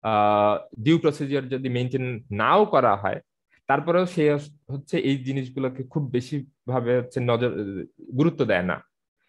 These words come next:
তার কারণ জাইকা জানে already, এই যে আপনারা পত্র পত্রিকায় পড়লে দেখ-, দেখ-, দেখতে পারবেন যে সেটা হচ্ছে মাতার বাড়িতে যে কয়লা বিদ্যুৎ কেন্দ্র তৈরি হচ্ছে, জাপান যে বিনি-, জাইকা যে বিনিয়োগ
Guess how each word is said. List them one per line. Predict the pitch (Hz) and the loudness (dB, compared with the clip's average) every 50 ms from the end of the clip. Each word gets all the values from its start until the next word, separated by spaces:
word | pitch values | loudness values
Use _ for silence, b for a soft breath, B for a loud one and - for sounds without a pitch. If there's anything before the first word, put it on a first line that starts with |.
| _ _ _ | _ _ _
তার | - 135 135 | 0 0 2
কারণ | 131 139 131 135 143 147 151 143 147 - - - _ _ _ _ _ _ _ 131 113 | 2 2 4 4 4 4 2 -2 -6 -12 -18 -20 _ _ _ _ _ _ _ -14 -4
জাইকা | - 165 147 151 151 151 170 165 160 156 - - - _ _ _ _ _ _ _ _ 139 110 | 0 2 2 2 2 2 2 2 2 2 0 -4 -12 _ _ _ _ _ _ _ _ -10 -2
জানে | 98 165 156 156 160 156 147 | 0 2 2 2 0 0 0
already, | 131 120 117 107 101 98 95 95 117 147 151 - _ _ | 0 -2 -2 -2 -4 -6 -6 -6 -8 -10 -12 -14 _ _
এই | 139 156 160 156 | 4 4 4 4
যে | 147 170 170 165 151 139 - _ _ _ _ _ _ _ _ | 4 4 2 2 2 -2 -4 _ _ _ _ _ _ _ _
আপনারা | - 156 131 151 151 156 | -2 -2 0 -2 -2 -2
পত্র | 151 175 175 170 165 160 151 | 0 -2 -2 -2 -4 -6 -8
পত্রিকায় | 160 151 156 156 151 160 151 151 - | -8 -8 -8 -2 0 0 0 0 0
পড়লে | 147 139 139 135 127 | 2 2 2 2 2
দেখ-, | 113 117 110 107 104 104 - - 117 117 117 - 98 - - - 120 117 113 113 | 0 -2 -4 -4 -6 -12 -10 -8 -8 -8 -6 -8 -8 -8 -6 -8 -8 -8 -4 -4
দেখ-, | 123 120 120 - 117 110 104 | -4 -4 -4 -8 -10 -2 0
দেখতে | 117 113 117 - 127 | 0 0 2 2 2
পারবেন | 110 101 98 98 101 101 | 2 2 2 2 0 -2
যে | 98 113 | -2 -6
সেটা | 113 131 131 | -8 -8 -10
হচ্ছে | 127 131 - 147 | -10 -6 -6 -2
মাতার | 135 131 135 139 143 151 147 | 0 0 0 2 0 0 2
বাড়িতে | 151 147 147 151 147 - 170 | 2 2 2 2 -2 -4 -6
যে | 170 185 196 185 175 - - _ _ _ _ _ _ _ _ _ _ _ _ _ _ _ - | -2 -2 0 0 -2 -4 -8 _ _ _ _ _ _ _ _ _ _ _ _ _ _ _ 2
কয়লা | 143 131 135 143 143 | 2 4 4 4 2
বিদ্যুৎ | 143 147 147 151 147 - | 0 -2 -4 -6 -8 -8
কেন্দ্র | - 165 160 160 165 | -6 -6 -4 -6 -4
তৈরি | 165 160 143 131 135 139 | -2 -2 -2 0 0 0
হচ্ছে, | 135 123 123 - - - - 107 120 175 - - _ _ _ _ _ - | 0 0 -2 -8 -8 -4 0 0 0 0 -2 -8 _ _ _ _ _ -2
জাপান | 107 117 113 - - 127 131 131 | 0 0 2 2 0 -2 -2 0
যে | 127 135 127 | -2 -2 -4
বিনি-, | 117 117 123 123 123 120 90 104 113 | -2 -4 -4 -4 -4 -4 -4 -4 -2
জাইকা | 110 117 113 113 123 131 | 2 2 2 2 2 0
যে | 127 131 | 0 0
বিনিয়োগ | 120 117 117 113 117 120 120 | -2 -4 -4 -6 -4 -6 -6